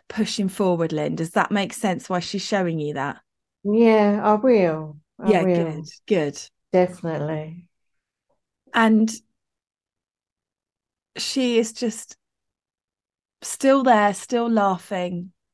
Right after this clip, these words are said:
Speaker 1: and with you all the time, and she loves you so very much.
Speaker 2: Yeah, it's lovely, yeah. Um, I wondered whether she knows any more news that's coming along.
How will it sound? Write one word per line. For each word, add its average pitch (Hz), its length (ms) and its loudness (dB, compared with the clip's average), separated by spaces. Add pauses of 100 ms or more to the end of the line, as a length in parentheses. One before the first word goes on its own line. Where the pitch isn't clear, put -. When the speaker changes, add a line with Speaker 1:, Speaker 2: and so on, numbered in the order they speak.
(180)
Speaker 1:
and 190 220 2
with 190 220 -2
you 190 240 -2
all 208 280 2
the 214 100 0
time, 180 320 -4
and 170 100 -4
she - 140 -6
loves 180 300 -8
you 190 80 -8
so 180 300 -8
very 180 400 -6
much. - 520 -12 (1400)
Speaker 2:
Yeah, 190 440 6 (300)
it's 180 260 -8
lovely, 160 600 0
yeah. 170 240 -2 (1160)
Um, 202 440 4
I 190 80 2
wondered 208 480 2
whether 190 260 2
she 180 260 -6
knows 180 400 0
any 180 240 2
more 196 320 0
news 160 480 -4
that's - 220 -14
coming 160 400 -2
along. 156 560 -2